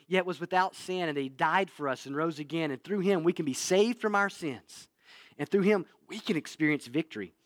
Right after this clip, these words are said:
in temptation. Help us to trust him. Help us to cling to him. If there's anyone watching today that's never trusted Christ, I pray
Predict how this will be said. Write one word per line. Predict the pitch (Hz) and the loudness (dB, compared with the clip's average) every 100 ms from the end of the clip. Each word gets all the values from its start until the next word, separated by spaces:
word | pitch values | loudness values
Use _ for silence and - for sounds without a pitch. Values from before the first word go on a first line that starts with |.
| _ - | _ -4
in | 123 | -2
temptation. | 123 123 127 110 - | -2 -2 -2 -4 -4
Help | 143 170 | -2 -2
us | - - | -2 -6
to | - | -8
trust | - 127 - | -4 -4 -4
him. | 110 | -6
Help | 151 156 | -6 -4
us | 147 | -6
to | 135 | -8
cling | - 139 127 | -6 -4 -4
to | 110 | -4
him. | 113 | -8
If | 113 | -6
there's | 139 139 | -4 -4
anyone | 185 214 254 240 233 | 0 2 2 2 0
watching | 208 202 190 196 | 2 0 0 -4
today | 175 135 117 | -2 0 -2
that's | 113 135 | -6 -4
never | 147 170 | -2 -2
trusted | - 165 - 147 | -2 -4 -6 -8
Christ, | - 123 107 - | -2 -2 -2 -4
I | 139 | -4
pray | - 180 208 | 0 2 2